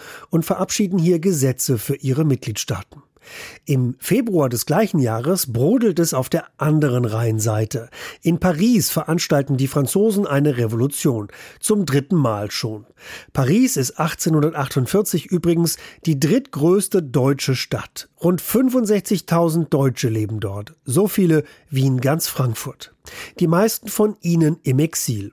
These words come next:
so wie Heinrich Heine oder Karl Marx, die übrigens eng befreundet waren und sich ein demokratisches,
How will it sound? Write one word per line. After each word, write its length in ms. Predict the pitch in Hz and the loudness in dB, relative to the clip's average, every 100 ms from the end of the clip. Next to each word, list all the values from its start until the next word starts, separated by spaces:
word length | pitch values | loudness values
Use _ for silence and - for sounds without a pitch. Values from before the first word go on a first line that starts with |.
| _ | _
so 180 | 139 120 | -2 0
wie 100 | 117 | 0
Heinrich 440 | 110 113 110 - | -2 -4 -4 -2
Heine 340 | 143 160 170 127 | 2 2 2 0
oder 260 | 113 117 | -2 -2
Karl 300 | 117 - 143 | -2 0 2
Marx, 460 | 143 175 160 - - - - - | 4 2 2 -2 -8 -12 -20 -8
die 60 | 214 | -2
übrigens 500 | 208 196 180 170 - - | 0 2 2 0 -4 -2
eng 220 | 147 123 | 0 2
befreundet 580 | 120 - 147 185 175 131 | 0 0 2 2 0 0
waren 300 | 135 139 139 - - | 2 2 -2 -8 -6
und 120 | 160 | -2
sich 220 | 139 180 190 | 0 0 2
ein 180 | 170 | 2
demokratisches, 1000 | 135 147 131 - 151 180 175 143 151 135 | 2 0 0 -2 0 0 0 0 0 -2